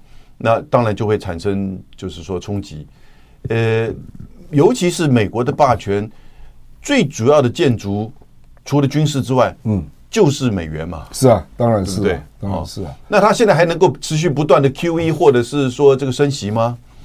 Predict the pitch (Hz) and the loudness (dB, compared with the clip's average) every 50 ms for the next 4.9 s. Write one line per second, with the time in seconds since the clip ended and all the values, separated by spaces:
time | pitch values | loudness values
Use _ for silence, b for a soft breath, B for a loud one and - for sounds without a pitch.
0 | b b b b b - - 117 107 104 120 104 80 - b b b b b b | b b b b b -10 -8 -6 0 2 2 2 2 -2 b b b b b b
1 | 139 165 170 160 208 202 175 151 147 131 - - - - 135 139 147 - 170 131 | 4 4 4 6 4 4 2 0 -2 -10 -12 -12 -6 4 6 6 8 8 6 4
2 | 117 123 135 170 196 143 127 127 143 180 175 151 143 127 120 120 123 123 131 135 | 6 4 2 4 4 6 6 6 6 6 6 6 6 6 6 6 6 8 8 6
3 | 151 175 175 143 117 113 131 131 135 120 - - 165 160 156 170 170 156 - 220 | 6 6 6 6 6 6 6 4 4 2 2 0 0 2 2 0 -2 -4 -2 0
4 | 160 110 110 113 113 - 147 151 135 - - - 80 - - - - - | 2 2 2 0 0 0 -2 -2 -2 -4 -6 -12 -14 -14 -14 -16 -18 -18